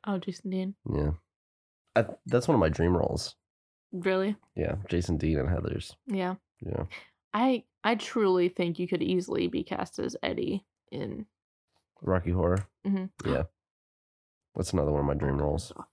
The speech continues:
Speaker 2: I honestly think you could be casted as Riff Raff.
Speaker 1: Me?
Speaker 2: Yeah.
Speaker 1: <gasps> That would be
Speaker 2: <laughs>
Speaker 1: fun.
Speaker 2: Yeah.
Speaker 1: <laughs> That would
Speaker 2: With
Speaker 1: be
Speaker 2: a
Speaker 1: so
Speaker 2: big
Speaker 1: fun. I've never seen a female
Speaker 2: with a big
Speaker 1: Riff Raff.
Speaker 2: stringy wig. Yeah.
Speaker 1: <laughs> Bitch,
Speaker 2: I
Speaker 1: that'd
Speaker 2: think
Speaker 1: be
Speaker 2: you'd
Speaker 1: so
Speaker 2: kill it
Speaker 1: fun.
Speaker 2: as Riff Raff.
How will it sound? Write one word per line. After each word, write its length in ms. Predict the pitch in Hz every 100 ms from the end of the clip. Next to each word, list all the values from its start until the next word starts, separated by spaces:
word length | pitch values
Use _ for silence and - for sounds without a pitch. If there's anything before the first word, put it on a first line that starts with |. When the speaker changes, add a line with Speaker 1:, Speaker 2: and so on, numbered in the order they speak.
| -
Speaker 2:
I 160 | 98 139
honestly 320 | 123 95 82
think 200 | 73 78
you 120 | 76
could 140 | - 71
be 80 | 69
casted 440 | 67 78 - 67
as 200 | 65 -
Riff 220 | 71 78
Raff. 280 | - 50 - - _ _ _ _
Speaker 1:
Me? 260 | 220 247 403 784 -
Speaker 2:
Yeah. 280 | 85 78 82 -
Speaker 1:
<gasps> 260 | 370 - - - _ _ _ _ _ _ _ -
That 100 | 247
would 120 | 285
be 60 | 277
Speaker 2:
<laughs> 0 |
Speaker 1:
fun. 380 | - 208 285 - - -
Speaker 2:
Yeah. 180 | 302
Speaker 1:
<laughs> 60 | - - 403 - - - -
That 60 | 392
would 100 | 508
Speaker 2:
With 160 | 381
Speaker 1:
be 80 | 95
Speaker 2:
a 20 |
Speaker 1:
so 140 | 98 427
Speaker 2:
big 80 |
Speaker 1:
fun. 180 | 427 285
I've 100 | 240
never 220 | 247 262
seen 440 | 294 277 254 233 226 _ _ - - _ -
a 260 | 208 190
female 580 | 185 220 202 185 180 190 _
Speaker 2:
with 100 | -
a 60 | 95
big 200 | 85 87
Speaker 1:
Riff 120 | -
Raff. 60 | -
Speaker 2:
stringy 320 | 85 82 80
wig. 460 | 82 78 80 87 98 _ _
Yeah. 440 | - - - - 147
Speaker 1:
<laughs> 60 | - - _ - - - - - _ - - _ _ - 466 - - -
Bitch, 180 | - -
Speaker 2:
I 0 |
Speaker 1:
that'd 140 | 104
Speaker 2:
think 120 | 120
Speaker 1:
be 60 | 107
Speaker 2:
you'd 60 | 95
Speaker 1:
so 40 |
Speaker 2:
kill 160 | - 85
it 40 |
Speaker 1:
fun. 80 | -
Speaker 2:
as 120 | 76
Riff 160 | 55 -
Raff. 260 | 57 60